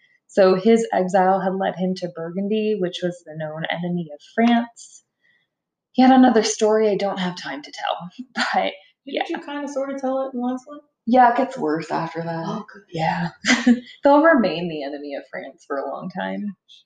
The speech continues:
Speaker 1: Warwick rode to meet the newly returned king at the Battle of Barnet. Amidst a field of fog, Lancastrian forces were said to have attacked their own men amidst the con-,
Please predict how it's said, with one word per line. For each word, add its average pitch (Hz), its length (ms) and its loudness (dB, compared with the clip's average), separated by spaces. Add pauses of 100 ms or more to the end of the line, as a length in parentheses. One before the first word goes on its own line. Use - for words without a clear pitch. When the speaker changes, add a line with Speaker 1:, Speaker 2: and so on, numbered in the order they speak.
(800)
Speaker 1:
Warwick 254 380 2
rode 196 240 2
to 196 120 -4
meet 185 260 -6
the 180 80 -2
newly 185 320 -2
returned 180 520 -6
king 170 240 -6
at 151 160 -6
the - 60 -6
Battle 147 380 -2
of 147 120 -8
Barnet. - 380 -12 (480)
Amidst 185 400 2
a 170 60 0
field 196 360 4
of 165 140 -2
fog, 214 480 4 (400)
Lancastrian 233 680 2
forces 202 460 0
were 196 80 -2
said 196 280 0
to 202 100 -4
have 196 140 -2 (260)
attacked 165 520 -6
their - 220 0
own 202 260 2
men 180 480 0
amidst 175 520 0
the 175 140 -2
con-, 170 120 -4